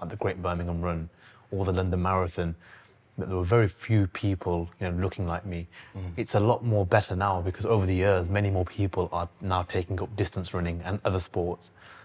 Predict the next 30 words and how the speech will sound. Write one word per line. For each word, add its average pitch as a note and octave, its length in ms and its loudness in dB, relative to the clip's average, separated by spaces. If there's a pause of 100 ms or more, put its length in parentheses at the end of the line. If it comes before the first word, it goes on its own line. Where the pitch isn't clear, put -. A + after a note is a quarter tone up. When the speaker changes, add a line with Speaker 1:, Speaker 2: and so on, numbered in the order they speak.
(200)
Speaker 1:
And G#2 100 2
the F2+ 40 0
same G2 280 4
issue F#2 380 0 (360)
is F2+ 440 0 (800)
existing F#2 500 0
with, F2 180 2
with G2 140 -2
hiking, F#2 380 2
for F2 100 0
example, E2 320 -2
and F2 80 -4
that's - 160 -8
why E2+ 100 0
I'm E2 120 -6
so F#2 100 -6
passionate G2 380 -4
about E2+ 240 -2
it. E2+ 80 -6 (100)
Speaker 2:
Yeah. F#2 180 -6 (300)
Speaker 1:
Um, F2+ 340 4 (140)
I, C#3+ 140 10
I, D#3 420 6
I - 20 8
never D#3 200 10
had A#2+ 340 6
role C#3+ 140 12
models C3+ 260 10
growing C3+ 300 10
up, C3+ 140 8